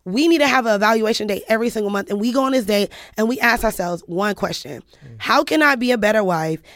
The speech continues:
Speaker 1: And he says, "How can I be a better husband?" And we literally listen to each other and we grow from that. Like, there may be times where he's like, "Yo, like, you come home every night at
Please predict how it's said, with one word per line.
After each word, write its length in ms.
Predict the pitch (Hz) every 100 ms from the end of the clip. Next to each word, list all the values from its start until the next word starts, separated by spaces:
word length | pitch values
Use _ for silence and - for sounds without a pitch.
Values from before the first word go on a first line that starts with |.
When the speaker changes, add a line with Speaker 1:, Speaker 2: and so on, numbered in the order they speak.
| -
Speaker 1:
And 100 | 214
he 120 | 240 262
says, 240 | 220 208
"How 180 | - 220
can 140 | 226
I 100 | 208
be 140 | 185 185
a 60 | 180
better 180 | 175
husband?" 420 | 175 165 156 - - - -
And 140 | 254 254
we 120 | 247
literally 560 | 214 269 311 285 240 196
listen 580 | 180 214 254 254 247 233
to 260 | - 233 -
each 280 | 196 -
other 480 | 208 208 254 285 294 - - - -
and 200 | 247 240
we 100 | 254
grow 280 | 185 233 294
from 260 | 294 247 196
that. 300 | 175 175 202
Like, 380 | 214 214 208 196
there 280 | 170 220
may 140 | 302 294
be 80 | 285
times 260 | 277 269
where 80 | 254
he's 100 | 247
like, 240 | 214 180 185
"Yo, 220 | 226 240
like, 500 | 180 180 - - - _ _ _ -
you 120 | 285
come 180 | 285 240
home 300 | 254 262 240
every 220 | 240 262
night 260 | 277 277 240
at 280 | 247 247